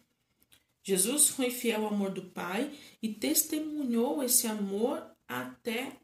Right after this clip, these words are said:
o fim. A nossa redenção é benefício daquilo que ele, Jesus, realizou. E o maior erro da humanidade, um dos maiores erros da humanidade,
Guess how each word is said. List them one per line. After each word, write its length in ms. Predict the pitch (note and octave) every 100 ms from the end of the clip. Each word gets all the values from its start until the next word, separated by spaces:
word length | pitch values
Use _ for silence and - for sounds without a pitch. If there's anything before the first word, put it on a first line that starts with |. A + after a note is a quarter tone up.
| -
o 80 | D#4
fim. 500 | - A#3 A3+ A#3 - - _ _ _ - _
A 120 | F#3+
nossa 420 | G3+ G#3+ C#4 -
redenção 840 | A#3+ A3 G3 G3 - G#3 A#3 B3 - - - - -
é 80 | G3
benefício 1200 | F#3 A#3+ D#4 C4+ - - A3 C#4+ E4 - F#3 - - - -
daquilo 680 | G3 G3+ - A#3+ D4+ B3+
que 320 | - - B3 G#3+
ele, 400 | G#3+ C#4 A#3 F#3+
Jesus, 840 | F#3 G3+ G3 - B3+ D#4 - - -
realizou. 1120 | F3+ A#3 C#4+ C#4+ D4 E4 A3+ G#3 A3 A#3 - _ _ _ _ _ _ _ - - -
E 100 | A3+
o 40 |
maior 480 | A3+ G#3+ A3 D#4 C#4+
erro 420 | A3+ C4 C#4+ A3
da 100 | G3+
humanidade, 720 | G3 F#3+ F3+ E3+ A3+ A#3+ G3
um 140 | G3 A#3
dos 180 | A#3 A3+
maiores 560 | G#3 G3 G#3+ A#3 F#3+
erros 460 | G3+ C4 B3 A#3 G3
da 140 | F#3+
humanidade, 840 | F#3+ F3 F3 - - A#3+ B3 G3+